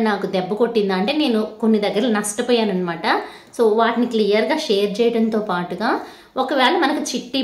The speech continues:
పాడాము, amount వచ్చింది, దాన్ని ఎక్కడ save చేయాలా అన్నది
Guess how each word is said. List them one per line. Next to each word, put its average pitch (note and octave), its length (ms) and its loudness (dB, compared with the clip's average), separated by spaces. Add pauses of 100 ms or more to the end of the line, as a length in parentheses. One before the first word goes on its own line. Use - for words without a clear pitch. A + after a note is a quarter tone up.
పాడాము, G3 640 0
amount A3+ 380 4
వచ్చింది, G3+ 320 -2 (120)
దాన్ని A#3+ 220 4
ఎక్కడ C#4+ 340 0 (140)
save G#3 180 4 (100)
చేయాలా F#3 300 0 (160)
అన్నది A3 300 0